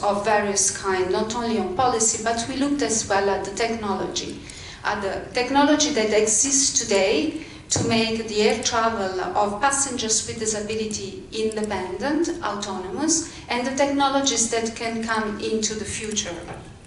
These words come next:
So that we can be, we can continue really to be the business of freedom, and that we can give the, the freedom to passengers to,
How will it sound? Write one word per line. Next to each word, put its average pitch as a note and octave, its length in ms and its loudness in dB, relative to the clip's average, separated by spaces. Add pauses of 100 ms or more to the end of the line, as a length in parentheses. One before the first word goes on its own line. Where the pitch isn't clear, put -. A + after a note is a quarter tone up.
(840)
So A#3 600 0
that A3+ 300 2
we E4 180 6
can D4 240 8
be, A#3 420 0 (180)
we C4 160 0
can B3+ 260 0
continue B3+ 520 4
really A3+ 320 2
to A3 120 -4
be G3+ 160 -2
the G3 120 -4
business G#3 480 0
of F#3 160 -4
freedom, C4+ 480 -2
and E4+ 220 0
that G#3 140 2
we A#3 200 -4
can A3+ 400 0
give G#3 560 -6
the, F#3+ 100 -4 (140)
the A3 80 -4
freedom A3+ 640 -2
to - 100 -10
passengers F3+ 960 -2
to, G#3+ 120 -4